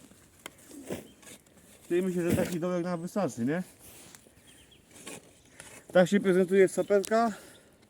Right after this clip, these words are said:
Jest ona składana, jest holenderska za młot. Dodam, że piłka w saperce nie służy wcale do ścinania drzew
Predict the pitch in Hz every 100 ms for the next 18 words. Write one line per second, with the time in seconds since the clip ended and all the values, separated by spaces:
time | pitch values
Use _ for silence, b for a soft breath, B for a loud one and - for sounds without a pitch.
0 | _ B B B B - 139 175 175 -
1 | 190 190 196 202 220 170 156 - 190 214
2 | 190 190 - 170 160 214 196 170 190 190
3 | B B B B B B B 127 165 202
4 | 175 160 143 226 208 170 175 165 190 185
5 | 185 165 240 233 175 175 170 156 151 151
6 | - - 170 170 156 123 143 185 -